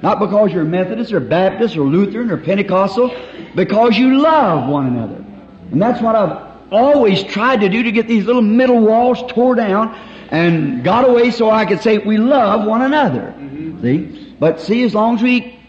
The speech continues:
Speaker 1: do the things that we're doing, we find it there as shadows in the Bible where they did it in the beginning. And you see what happened to them, and all these happened for examples, says Hebrews. Now we find out it's the same thing now.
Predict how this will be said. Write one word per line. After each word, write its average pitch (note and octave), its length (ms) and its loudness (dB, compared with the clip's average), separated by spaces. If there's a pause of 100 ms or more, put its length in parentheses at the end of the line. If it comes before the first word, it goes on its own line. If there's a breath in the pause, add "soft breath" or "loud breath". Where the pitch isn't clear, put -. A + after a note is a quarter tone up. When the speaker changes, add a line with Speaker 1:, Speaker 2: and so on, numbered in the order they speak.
(140)
Speaker 1:
do G3+ 180 4
the B3+ 100 2
things B3 300 0
that A#3+ 100 -6
we're C4 160 -2
doing, A#3+ 360 0
we D3+ 140 2
find F#3 320 0
it G#3 80 -2
there G#3+ 320 2
as - 300 -4
shadows A3+ 480 0
in G#3 80 -4
the G#3+ 80 -2
Bible A3 400 0
where G#3 160 0
they A#3 180 2
did G#3 160 2
it G#3+ 60 2
in G#3 60 -8
the G3+ 60 -8
beginning. A3 600 -4 (360 loud breath)
And F#3+ 340 0 (160)
you C#3 100 -4
see G#3 180 0
what G#3+ 180 2
happened A3+ 300 2
to A3+ 60 2
them, B3 200 0
and G3+ 80 2
all G3 240 2
these G#3 220 -2
happened G#3+ 340 -2
for A3 140 -2
examples, G3+ 580 -4
says D#3 220 -6
Hebrews. D#3+ 480 -4 (360 loud breath)
Now F#3 280 0
we G3+ 100 2
find G3 320 -2
out A3 260 -2
it's D3 140 -6
the C#3+ 60 -6
same G3+ 420 0
thing G3+ 320 -2
now. D#3 480 -2